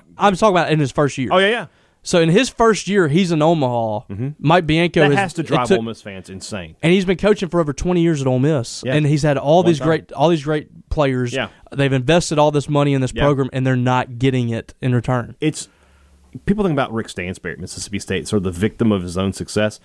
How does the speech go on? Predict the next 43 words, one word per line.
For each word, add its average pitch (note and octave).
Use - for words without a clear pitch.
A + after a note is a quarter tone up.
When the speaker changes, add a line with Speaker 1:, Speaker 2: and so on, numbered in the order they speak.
Speaker 1:
Yeah. B2+
Speaker 2:
This A#2+
is C3
ten C3
times F2+
worse, C2
in, -
Speaker 1:
Yeah. C#3
Speaker 2:
in G#2+
my A2
opinion, G2
because D3
State D4+
never A#3
really D#3+
invested A2
anything F#2
in F2
basketball, F2
right? G2+
They G3
did, G#3+
I G3+
mean, F3
the, F3+
the D3
hump F3+
has B2+
been A#2
the A2+
same A2+
for C3
th-, -
for B2+
four C3+
or A2
five G#2+
decades F2+
now. -
Speaker 1:
Yeah. A#2
Speaker 2:
And, D3
you D#3+
know, B2+